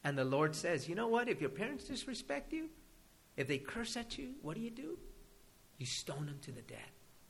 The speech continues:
Again, you put out what? The infection. See, kids see them, their, uh, uh, kids see other kids disrespecting and cursing at their parents.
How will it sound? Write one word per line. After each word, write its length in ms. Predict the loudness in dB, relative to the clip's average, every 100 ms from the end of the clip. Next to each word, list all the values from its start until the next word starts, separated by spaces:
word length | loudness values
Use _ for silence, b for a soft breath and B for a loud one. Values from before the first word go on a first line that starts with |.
| -20 -20 -20 -20 -20 -2
Again, 380 | 4 8 8 8
you 80 | 2
put 240 | 2 2
out 220 | 2 -2
what? 220 | -2 -4 -4 -12 -20 -20 -20 -20 -20 -14
The 160 | -6 -4
infection. 680 | -4 -6 -6 -6 -4 -6 -6 -8 -10 -16 -20 -20 -20 -20 -20 -20 -20 -20 -4
See, 200 | 6 6
kids 360 | 8 8 8 6
see 240 | 8 10 10
them, 200 | 8 8 -4 B B
their, 160 | 12 12
uh, 220 | 12 12 10
uh, 300 | 12 12 12
kids 340 | 12 8 6 6
see 160 | 12
other 200 | 12 12
kids 320 | 12 10 8 10
disrespecting 640 | 4 6 2 8 8 10
and 160 | 8
cursing 300 | 10 6 10
at 140 | 8 10
their 80 | 8
parents. 360 | 10 10 8